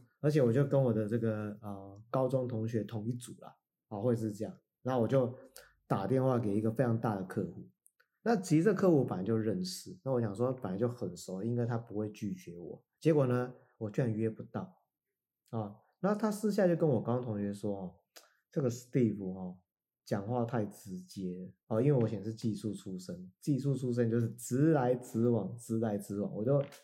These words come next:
挫折了。然后后来我开始做业务，我就发现说，天哪，光拿起那个电话哦，打电话说，“哎，你好，我是 Steve”，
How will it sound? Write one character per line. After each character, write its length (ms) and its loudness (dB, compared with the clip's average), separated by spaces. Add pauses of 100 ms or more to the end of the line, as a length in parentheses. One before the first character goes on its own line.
挫 280 2
折 180 -8
了。 200 -20 (320)
然 100 0
后 80 2
后 80 4
来 60 6
我 100 6
开 140 4
始 60 4
做 260 4
业 240 0
务， 60 0
我 60 4
就 120 0
发 160 -2
现 160 0
说， 240 -6
天 180 0
哪， 220 -4 (400)
光 220 2
拿 180 2
起 240 -4
那 80 -2
个 100 0 (160)
电 240 2
话 160 -4
哦， 300 -8 (340)
打 220 -4
电 180 0
话 80 2
说 320 -4
，“哎， 280 -4
你 80 2
好， 120 2
我 80 -2
是 140 -6
Steve”， 260 0